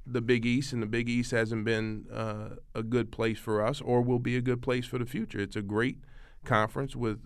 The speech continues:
with a lot of great teams coming in, a lot of great teams still in this conference. Uh, when you look at the success in football,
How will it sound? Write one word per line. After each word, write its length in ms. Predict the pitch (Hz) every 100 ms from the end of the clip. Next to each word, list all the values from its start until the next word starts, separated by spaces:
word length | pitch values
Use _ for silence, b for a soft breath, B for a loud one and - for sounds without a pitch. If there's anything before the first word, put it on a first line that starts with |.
| -
with 200 | 117 107
a 40 |
lot 220 | 107 113
of 80 | 120
great 240 | 120 113
teams 320 | - 117 117 117
coming 320 | 113 104 98
in, 240 | 107 139
a 80 | 131
lot 180 | 101 104
of 80 | 107
great 220 | 107 104
teams 320 | 120 113 104
still 300 | - 120 123
in 140 | 120
this 180 | 117 117
conference. 520 | - 117 117 139 147 147 b b b b -
Uh, 120 | 104
when 180 | 104 107
you 140 | 120
look 180 | 120 120
at 120 | 117
the 80 | -
success 580 | - - - 123 120 -
in 160 | 107 98
football, 580 | 127 123 123 117 123